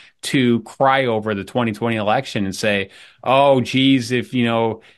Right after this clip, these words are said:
eh, we, we, we, we wanna go and relitigate it." No, not at all. What we wanna make sure is that that was a one-off election, and we wanna make sure that in the future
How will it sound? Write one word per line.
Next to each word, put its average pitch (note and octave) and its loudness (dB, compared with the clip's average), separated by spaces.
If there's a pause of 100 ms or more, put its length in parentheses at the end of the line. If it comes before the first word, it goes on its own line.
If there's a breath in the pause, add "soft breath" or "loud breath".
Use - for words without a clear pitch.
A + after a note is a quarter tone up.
(120)
eh, B2+ -2
we, A#2 0
we, C3 0
we, C3 2
we C#3 2
wanna C#3 2
go C3 2
and B2+ -2
relitigate C3+ 0
it." F#2+ -10 (220)
No, D3 0
not C#3+ 0
at C3+ 2
all. C3 -2 (320 soft breath)
What C#3 0
we C3+ -2
wanna C3 0
make A#2+ 0
sure D3 -6
is C3 -6
that G#2+ -8
that A#2 0
was A2 -6
a G#2+ 0
one-off G#2+ -2
election, G2 -4 (300)
and A2+ -4
we A2+ -2
wanna A#2 0
make A2 -4
sure B2 -2
that G#2+ -2
in A#2+ -2
the G#2+ -2
future G#2 -4